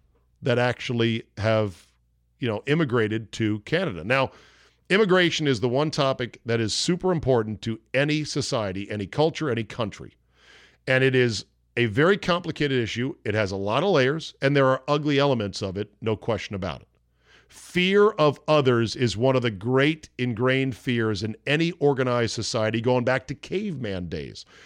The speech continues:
So you have to constantly be vigilant of, do I, am I against maybe this because I'm afraid of another type of person or culture or even just a look or a skin tone or a tradition?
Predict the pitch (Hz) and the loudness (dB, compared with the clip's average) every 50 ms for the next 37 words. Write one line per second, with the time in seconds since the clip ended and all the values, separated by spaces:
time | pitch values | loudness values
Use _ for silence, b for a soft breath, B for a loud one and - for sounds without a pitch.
0 | B B B B - 156 151 160 156 147 175 202 208 - - 165 - - - - | B B B B 0 2 4 4 4 2 2 0 0 0 -2 -4 -4 -4 -4 -2
1 | 202 220 214 - - 202 185 175 160 160 156 131 135 135 127 107 101 156 175 139 | -2 -2 -2 -4 -4 -4 -4 -2 -2 -2 -2 -2 -2 -4 -2 0 0 -2 0 -2
2 | 135 127 120 120 110 - - 113 117 113 104 98 - b b b b b b b | -2 -4 -4 -6 -6 -4 -2 0 0 0 0 -2 -6 b b b b b b b
3 | b b b - 156 165 156 160 156 151 151 147 147 143 139 143 143 139 143 147 | b b b 0 2 4 4 4 4 4 2 2 0 -2 0 0 2 0 0 -2
4 | 160 - - - 131 113 - 165 175 208 233 208 - - - - - - 156 160 | -4 -6 -4 -4 -4 -2 2 2 4 4 2 0 -4 -8 -10 -14 -10 -6 -2 0
5 | 180 180 170 175 175 156 127 147 165 165 156 - - - 147 123 - - 151 151 | 0 0 0 -2 -4 -2 -2 0 0 0 -2 -4 -4 -4 -4 -4 -2 0 2 2
6 | 147 143 - 147 139 139 117 - - - 147 143 147 147 143 143 127 127 123 123 | 2 2 2 0 0 0 -2 -4 -4 -2 0 2 2 2 0 0 0 0 0 0
7 | 123 127 131 135 131 139 135 131 127 - _ _ _ _ _ _ _ _ _ _ | 0 0 2 2 2 2 2 0 0 -4 _ _ _ _ _ _ _ _ _ _
8 | _ _ _ _ _ _ _ _ _ _ - - - - - 160 151 151 156 151 | _ _ _ _ _ _ _ _ _ _ -12 -8 -6 -2 0 0 0 0 0 -2
9 | 127 - - - 131 123 110 - - 104 107 104 104 - - - - - 151 151 | -2 -2 -4 -4 -2 -2 -2 -4 -6 -6 -6 -6 -6 -8 -12 -6 0 2 2 2
10 | 117 - - - - 87 67 - b b b b b b b b b b 139 135 | 2 -2 -8 -8 -8 -8 -10 -12 b b b b b b b b b b 4 4
11 | 135 135 135 131 - _ _ _ - 151 151 156 151 131 147 139 - 147 135 131 | 4 4 2 0 -4 _ _ _ 0 0 2 2 2 0 0 0 0 0 0 0
12 | 131 135 151 160 151 139 - - - 120 117 107 - - - - 156 151 151 139 | 0 2 2 2 2 2 0 -4 -4 -2 -2 -2 -4 -4 -2 -2 0 0 0 -2
13 | - - 123 110 104 107 117 123 127 120 - - 139 131 117 151 156 147 - - | -2 -2 -2 -2 0 0 0 0 0 0 -2 -4 -4 -2 0 0 0 0 -2 -6
14 | 92 71 | -10 -12